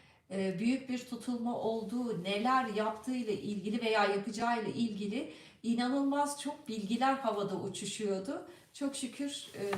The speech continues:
tabii daha bitmedi. Bunun etkileri uzunca bir süre devam edecek. Altı ay kadar devam edecek.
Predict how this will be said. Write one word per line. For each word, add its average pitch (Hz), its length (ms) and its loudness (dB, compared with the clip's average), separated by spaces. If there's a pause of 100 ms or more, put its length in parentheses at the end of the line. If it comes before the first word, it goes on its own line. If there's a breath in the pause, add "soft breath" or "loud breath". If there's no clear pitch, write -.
(240)
tabii 254 240 0
daha 262 240 4
bitmedi. 208 400 0
Bunun 214 140 -4
etkileri 226 480 -4
uzunca 214 520 -4
bir 202 80 -6
süre 247 320 -4
devam 226 360 0
edecek. 160 400 -4
Altı 196 340 -2
ay 202 180 -4
kadar 175 340 -4
devam 160 460 -4
edecek. 196 320 -8